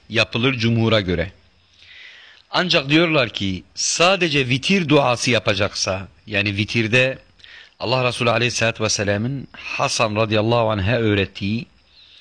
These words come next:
"Allahümme ehdini fi men hedeyt ve afini fi men afeyt ve tevelleni fi men tevelleyt." Yani bu duayı yapacaksa o zaman rükudan önce yapılır diyorlar.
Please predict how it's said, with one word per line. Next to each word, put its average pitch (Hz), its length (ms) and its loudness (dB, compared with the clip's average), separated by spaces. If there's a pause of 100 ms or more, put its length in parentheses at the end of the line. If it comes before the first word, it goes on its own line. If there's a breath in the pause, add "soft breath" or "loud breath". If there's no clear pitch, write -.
(1500 loud breath)
"Allahümme 117 480 0
ehdini 101 540 0
fi 104 200 -4
men 98 240 0
hedeyt 98 400 0
ve 98 60 0
afini 98 460 0
fi 98 200 -4
men 98 160 0
afeyt 95 440 -2
ve 95 80 0
tevelleni 107 540 0
fi 117 160 0
men 127 180 0
tevelleyt." 131 500 0
Yani 107 260 0
bu 123 140 0
duayı 107 320 2
yapacaksa 127 840 0
o 131 120 -2
zaman 123 320 0
rükudan 117 680 -2
önce 131 300 0
yapılır 85 480 -2
diyorlar. 82 460 -8